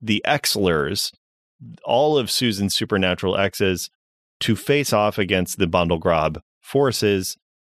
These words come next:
giving her and the kids enough room to go confront Barb.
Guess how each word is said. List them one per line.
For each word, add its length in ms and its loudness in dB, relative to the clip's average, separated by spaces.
giving 340 2
her 460 0
and 260 0
the 80 2
kids 560 -2
enough 380 2
room 540 2
to 100 -6
go 320 2
confront 640 -2
Barb. 460 2